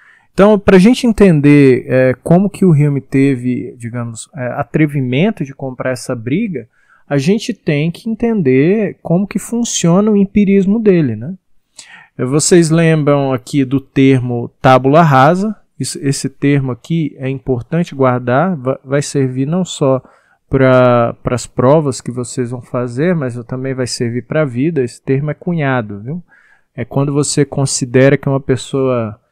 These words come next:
é, na linguagem coloquial, não sabe nada e que você tem, é, tem que ensinar, né? Você considera aquela pessoa uma tábula rasa. E era isso que o Hume considerava uma pessoa,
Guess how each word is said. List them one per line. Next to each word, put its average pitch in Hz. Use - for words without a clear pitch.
é, 113
na 127
linguagem 135
coloquial, 127
não 127
sabe 131
nada 139
e 120
que 120
você 131
tem, 131
é, 117
tem 131
que 131
ensinar, 135
né? 156
Você 113
considera 131
aquela 135
pessoa 131
uma 139
tábula 143
rasa. 120
E 143
era 185
isso 165
que -
o 196
Hume 151
considerava 127
uma 131
pessoa, 131